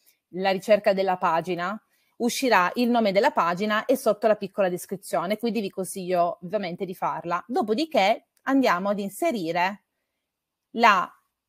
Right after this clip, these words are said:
l'immagine del profilo e la copertina.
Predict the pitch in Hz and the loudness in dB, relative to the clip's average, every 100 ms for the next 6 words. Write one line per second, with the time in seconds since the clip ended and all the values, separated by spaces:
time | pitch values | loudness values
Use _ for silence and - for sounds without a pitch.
0 | _ - 233 240 247 220 208 196 208 - | _ -2 0 2 2 2 0 2 0 -2
1 | 427 - 196 180 196 208 - _ _ - | -4 -4 -4 2 2 2 -6 _ _ 0
2 | 254 240 - 269 - 214 185 - 143 156 | 2 2 0 -2 -2 0 -2 -2 -10 -8
3 | 160 | -8